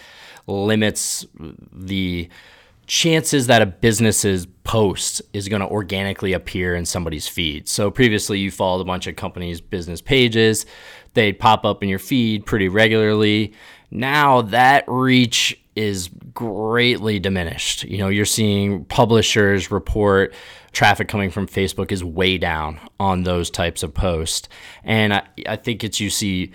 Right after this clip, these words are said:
Facebook understanding maybe the best way for businesses to use these pages is to update essentially maps listing or, or business listings with information they can leverage in other places of the app. So I see it referred to as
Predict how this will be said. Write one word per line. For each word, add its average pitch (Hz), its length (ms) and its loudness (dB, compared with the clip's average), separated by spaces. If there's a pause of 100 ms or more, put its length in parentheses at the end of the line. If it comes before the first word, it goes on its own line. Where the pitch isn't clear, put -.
(480)
Facebook 107 380 2
understanding 101 540 2
maybe 117 220 4
the 110 80 0
best 107 420 0
way 101 260 4
for 101 140 0
businesses 95 540 -2
to 92 120 -6
use 92 260 -2
these 87 160 -6
pages 90 500 0
is 92 360 -2
to 95 500 -4
update 95 500 0 (400)
essentially 92 380 -4
maps 82 380 -4
listing 82 460 -6
or, 80 240 -6
or 85 280 -6 (340)
business 101 400 0
listings 95 480 -2
with 98 180 -4
information 98 640 -2
they 95 120 2
can 95 180 -2
leverage 92 340 0
in 87 100 -4
other 82 280 -4
places 85 440 -6
of 82 120 -10
the 82 140 -6
app. 82 360 -4
So 85 460 -4 (420)
I 85 140 -4
see 104 180 -4
it 98 40 0
referred 95 380 -2
to 92 180 0
as 87 260 0